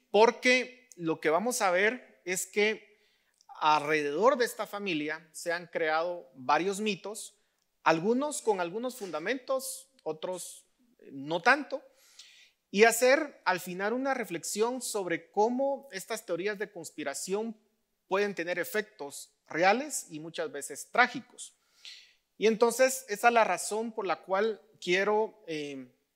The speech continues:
digamos, tomar como el hilo conductor las teorías de conspiración. Entonces, empecemos. Como algunos de ustedes sabrán,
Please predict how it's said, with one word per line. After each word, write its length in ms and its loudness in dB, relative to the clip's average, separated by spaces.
digamos, 720 -4
tomar 380 4
como 200 -10
el 80 -8
hilo 180 -8
conductor 720 -4
las 220 -2
teorías 280 0
de 100 -4
conspiración. 720 0
Entonces, 960 0
empecemos. 800 0
Como 200 6
algunos 320 2
de 60 0
ustedes 360 4
sabrán, 520 0